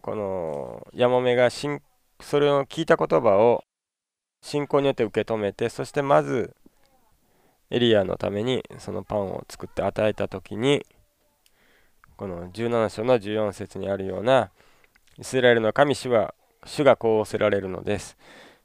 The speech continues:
主が地の上に雨を降らせる日までは、その亀の粉は尽きず、その壺の油はなくならない。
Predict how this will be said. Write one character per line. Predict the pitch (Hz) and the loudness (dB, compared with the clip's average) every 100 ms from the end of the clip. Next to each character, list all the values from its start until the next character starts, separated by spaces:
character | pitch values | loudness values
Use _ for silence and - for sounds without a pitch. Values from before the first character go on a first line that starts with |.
| - | -20
主 | - 139 | -6 4
が | 131 104 | 6 6
地 | - | 2
の | 117 | 0
上 | 107 104 | 2 0
に | 101 | 0
雨 | 104 110 | 0 2
を | 101 | 0
降 | 101 | 0
ら | 98 | 0
せ | - | 0
る | 98 | -4
日 | - | -6
ま | 98 98 | -6 2
で | |
は、 | 123 131 | 6 6
そ | - 113 | 4 -6
の | |
亀 | - 113 104 | -4 -2 -2
の | 98 | -4
粉 | 98 | -4
は | 95 92 | -6 -6
尽 | - | -10
き | 107 | -8
ず、 | 117 | -6
そ | 107 | -4
の | 101 | -6
壺 | 92 95 98 | -8 -6 -4
の | 95 | -4
油 | 92 120 | 2 2
は | 117 | 4
な | 95 | 0
く | - | -4
な | 98 | -2
ら | 98 | -2
な | 90 | -2
い。 | 80 | -8